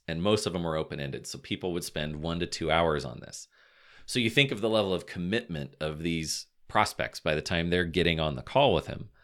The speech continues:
So that process took all of about thirty days, and we saved Ben about twenty hours a week. And his close rate went up, and the engagement went up, and the commitment went up, and he was getting fifty-five dollars. So that was going towards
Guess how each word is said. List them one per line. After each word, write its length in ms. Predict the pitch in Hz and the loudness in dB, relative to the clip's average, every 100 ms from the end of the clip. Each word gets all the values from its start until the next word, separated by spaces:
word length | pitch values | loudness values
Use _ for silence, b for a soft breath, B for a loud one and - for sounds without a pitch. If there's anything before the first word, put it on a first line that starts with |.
| b b b b b b b b | b b b b b b b b
So 580 | - 139 123 110 104 - - _ _ _ _ | 6 8 10 8 6 0 -16 _ _ _ _
that 260 | 110 143 160 | 8 8 8
process 460 | - 160 175 110 - | 4 4 4 2 2
took 200 | 110 - | 0 4
all 200 | 110 107 | 6 6
of 80 | |
about 280 | 95 92 98 | 6 6 6
thirty 300 | - 95 87 | 6 6 6
days, 460 | 78 71 82 87 - - | 6 4 4 2 -2 -6
and 120 | 82 | -4
we 80 | 82 | -2
saved 400 | - 82 78 - | 2 2 0 -4
Ben 240 | 76 73 | -4 -4
about 440 | 73 - 101 101 | -2 2 2 2
twenty 340 | - 90 80 73 | -2 -4 -2 -2
hours 260 | 71 67 | -4 -4
a 80 | 64 | -6
week. 480 | 71 87 71 - - b b b _ _ | -2 -2 -2 -8 -20 b b b _ _
And 360 | 139 123 101 95 | 2 4 4 2
his 140 | 92 | 0
close 320 | - 92 82 | 0 2 2
rate 200 | 82 82 | 2 0
went 160 | 80 78 | 0 -2
up, 180 | 80 - _ 117 | -2 -4 _ 2
and 380 | 110 110 107 | 4 4 4
the 80 | 95 | 2
engagement 580 | 95 90 85 85 87 82 | 2 4 4 4 -2 -2
went 160 | 80 82 | -2 0
up, 220 | 82 - | -2 0
and 220 | 113 120 | 2 4
the 60 | 113 | 2
commitment 480 | - 101 90 90 - | 2 2 2 0 0
went 160 | 85 | 2
up, 260 | 85 85 - - | 4 4 0 -6
and 200 | 113 123 | 0 4
he 80 | 117 | 6
was 120 | 104 | 4
getting 160 | 107 - | 2 2
fifty-five 480 | 98 - 92 87 82 | 2 2 6 6 8
dollars. 440 | 82 82 82 82 | 8 8 6 2
So 100 | - | 4
that 180 | 87 87 | 4 4
was 200 | 85 - | 0 -2
going 300 | - 82 82 | 0 0 0
towards 420 | - 82 73 - | 0 0 0 -6